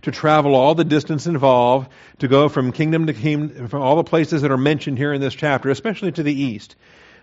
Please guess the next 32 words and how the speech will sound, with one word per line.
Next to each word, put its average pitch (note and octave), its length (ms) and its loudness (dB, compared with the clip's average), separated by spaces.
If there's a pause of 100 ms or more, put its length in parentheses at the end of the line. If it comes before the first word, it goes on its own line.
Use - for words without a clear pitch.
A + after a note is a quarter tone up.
Uh, C3 380 2
that C#3 140 2
would D3 100 0
have C#3+ 60 -2
been D3 120 -2
the B2+ 60 -2
furthest C#3 540 0
distance C3+ 500 0
to C3 100 -6
go B2 140 2
to C3+ 260 -2
Elam B2+ 280 0
and A#2+ 120 -2
Media, B2 380 -2 (880)
in B2 120 -8
those A#2 200 -2
regions B2 400 -2
that A#2+ 100 -2
are A#2+ 60 -2
east B2 540 -6 (500)
of, B2 360 0
uh, A#2 280 0
of A#2 180 -4
Babylon. A2 640 -6 (1700)
And B2 140 -6
so, C#3+ 460 0
uh, C3 300 0 (960)
I B2+ 200 -6
don't G#2 100 -4
know, A2 140 -8
I've A#2 80 -10
got A#2 200 -6